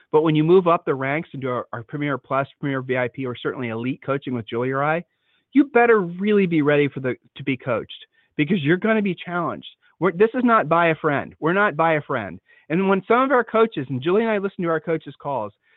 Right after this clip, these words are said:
when we hear their coaching meander into the buy a friend realm, trust me, we take corrective measures. Your coach cannot be your friend. They can be your coach.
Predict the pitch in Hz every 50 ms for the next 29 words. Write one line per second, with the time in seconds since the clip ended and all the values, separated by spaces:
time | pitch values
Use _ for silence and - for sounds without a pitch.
0 | _ _ 147 156 180 202 233 226 196 233 247 233 220 214 202 185 - - 190 185
1 | 180 - - 156 123 127 - _ _ _ - 143 170 180 185 190 175 170 165 -
2 | 160 147 131 127 139 147 160 165 160 - 170 165 170 170 156 156 160 165 170 170
3 | 160 - - 156 - - - 196 196 196 196 190 - _ - 131 120 127 143 143
4 | - 156 151 - - 151 143 143 147 - - 135 120 123 127 120 120 113 - 101
5 | 76 - - - _ _ _ _ _ _ _ 151 160 214 233 240 - - 214 208
6 | 202 196 - - - - 185 190 190 185 175 170 123 131 147 139 139 131 127 -
7 | - 147 131 123 110 85 76 - _ _ _ _ _ _ - 185 190 - 185 170
8 | 160 156 170 175 165 151 143 139 131 - - - 220 208 170 127 117